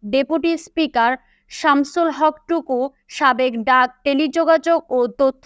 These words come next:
প্রযুক্তি প্রতিমন্ত্রী জুনায়েদ আহমেদ পলক এবং ছাত্রলীগের ঢাকা বিশ্ববিদ্যালয় শাখার সাধারণ সম্পাদক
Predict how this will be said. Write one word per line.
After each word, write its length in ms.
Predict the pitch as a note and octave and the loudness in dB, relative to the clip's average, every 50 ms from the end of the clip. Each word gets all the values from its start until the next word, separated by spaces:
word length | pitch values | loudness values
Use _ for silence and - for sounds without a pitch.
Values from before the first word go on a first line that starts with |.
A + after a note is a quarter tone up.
| E4 | -4
প্রযুক্তি 540 | C4+ - E4 E4 C#4 E4 E4 D#4+ _ - E4+ D4 | -2 0 -2 -2 0 0 -4 -4 _ -6 -6 -4
প্রতিমন্ত্রী 760 | - E4 E4 E4 E4+ F4 C#4+ F4 E4+ D#4+ C#4 C4+ B3 A#3 A#3 B3+ C4 _ _ _ - A#3 G3+ | 0 -2 -2 0 0 0 2 2 2 0 0 -2 -2 -2 -2 -2 -4 _ _ _ -14 -12 -6
জুনায়েদ 440 | G3 C#4 C#4 C4 B3+ B3+ B3 B3 B3 | -2 -2 0 2 2 2 2 2 0
আহমেদ 420 | B3 A#3+ B3+ B3+ B3+ B3+ B3 A#3+ A#3+ - | 0 0 0 -2 -2 -2 -2 -4 -6 -2
পলক 340 | - C#4 C#4 D4 D4+ D#4+ E4 D4 - - | 0 2 2 4 2 2 0 -2 -2 -2
এবং 240 | D4+ D4 C4+ E4 D#4 D#4+ D#4+ | -2 0 0 0 -2 -2 -6
ছাত্রলীগের 720 | - D4+ D4+ D#4 - E4+ E4 E4 D#4+ E4 D#4+ C4+ E4 E4+ D#4+ | -4 -2 -2 0 0 0 0 0 0 0 0 0 0 0 0
ঢাকা 300 | B3+ C4+ B3 A#3 - B3 A#3+ | 0 0 -2 0 0 0 -2
বিশ্ববিদ্যালয় 920 | A3+ G#3+ B3+ A#3+ - - - D#4+ C4 D#4+ D#4+ C4 B3+ D#4+ D#4+ D#4+ D#4+ D#4+ | -2 -4 -8 -8 -6 -4 -4 -2 -2 -2 -2 0 0 0 2 2 2 0
শাখার 400 | D#4 - D#4+ D#4+ - D#4 D4 D4+ C#4+ | -2 -4 -6 -4 -2 0 -2 -2 -2
সাধারণ 480 | - - B3 A3+ G#3+ A#3+ A#3+ A#3+ B3 B3 | -2 -2 -2 0 0 -2 -4 -4 -4 -8
সম্পাদক 640 | A#3+ - - C#4+ C#4+ C#4 - E4 D#4+ C#4 A#3+ A#3 | -8 -4 -4 -2 -2 0 2 2 2 2 2 0